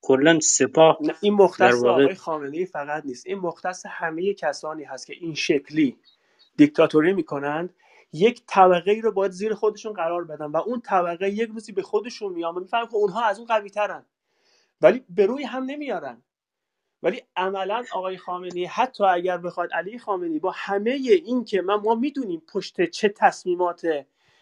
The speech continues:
Speaker 2: کثیف و جنایتباری تو این کشور هست، ولی اگر بخواد هم تغییراتی اعمال بکنه، از، قطعاً زورش نمیرسه. ولی که ما می‌دونیم سپاه پاسداران منافعش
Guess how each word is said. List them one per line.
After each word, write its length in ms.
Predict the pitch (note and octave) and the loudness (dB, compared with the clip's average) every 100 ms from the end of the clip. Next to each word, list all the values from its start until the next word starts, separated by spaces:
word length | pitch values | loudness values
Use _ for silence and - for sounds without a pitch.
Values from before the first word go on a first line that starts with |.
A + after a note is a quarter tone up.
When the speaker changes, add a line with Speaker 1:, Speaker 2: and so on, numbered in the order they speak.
| _ | _
Speaker 2:
کثیف 380 | G3 F3 G3+ G3 | 6 6 4 -8
و 60 | F#3 | 0
جنایتباری 680 | F3+ E3+ E3+ E3 F#3 E3+ | 0 0 -2 -4 -2 -2
تو 120 | - | -2
این 100 | F3 | -6
کشور 360 | E3+ E3 - D3+ | -6 -10 -6 -6
هست، 380 | D#3 F#3 F#3+ - - - | 0 0 0 -6 -14 -2
ولی 140 | F3+ | -2
اگر 240 | A3+ A#3+ B3 F3+ | 0 -2 -4 -4
بخواد 400 | C#4+ C#4+ C4+ G3+ - | -4 0 2 2 0
هم 240 | D#3+ B2 _ - | -8 -8 _ -2
تغییراتی 680 | G#3+ G3+ F#3 F#3+ F#3 G3 | 2 2 2 -2 -4 -6
اعمال 280 | F3 F3 F3 | -8 -8 -10
بکنه، 400 | E3+ - F3 B3 | -12 -10 -8 -8
از، 120 | A3+ - | -6 -2
قطعاً 360 | F3+ - A3+ C4+ | -2 -2 -6 -6
زورش 300 | D4+ C4+ A3+ | -6 -8 -8
نمیرسه. 460 | G3 E3 - D3+ - - - | -8 -8 -4 -6 -6 -20 -2
ولی 160 | E3+ A3 | 0 2
که 100 | B3+ | 0
ما 120 | B3+ | 0
می‌دونیم 520 | A#3+ B3+ D#4+ D#4+ D4+ | 2 2 2 2 2
سپاه 440 | A#3+ B3 A3+ G#3+ F#3 | 2 2 6 6 6
پاسداران 720 | F#3+ E3+ - F3+ E3 D3+ C#3 _ _ E3 | 2 -4 -4 -4 -4 -6 -10 _ _ -2
منافعش 1300 | F#3+ G3 G3 F#3+ E3+ _ A#3+ C4 G3 D3 - - | 0 2 2 2 0 _ -8 -6 -6 -8 -10 -18